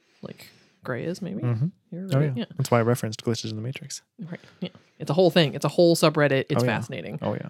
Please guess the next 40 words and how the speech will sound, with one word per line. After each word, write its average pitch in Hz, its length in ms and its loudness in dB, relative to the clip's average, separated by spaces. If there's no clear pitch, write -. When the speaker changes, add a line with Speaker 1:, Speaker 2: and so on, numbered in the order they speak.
Speaker 1:
We're 151 100 -2
going 156 180 4
to 151 60 2
do 147 160 2
an 143 80 -2
episode 143 480 -2
on 139 200 -4
just - 520 -4
that, 127 340 2
where 156 120 -2
we 151 120 0
will 127 100 -6
talk - 280 -2
more 143 200 -4
about 117 340 -2
the, 143 380 -4
this 156 120 -2
whole 147 480 0
theory 147 420 2
of 139 220 -2
us 143 120 0
being 165 240 2
in 151 100 0
simulation, 143 580 -2
'cause 135 120 -8
that's 139 160 -2
kind 147 280 -2
of 139 280 -6
where 160 160 -2
a 151 40 -2
lot 139 180 2
of 131 40 -2
that 127 140 -2
ties 135 260 -4
in. 139 160 -4
Where 147 140 -4
there 247 240 2
are 240 180 6
a 180 60 2
lot 147 420 0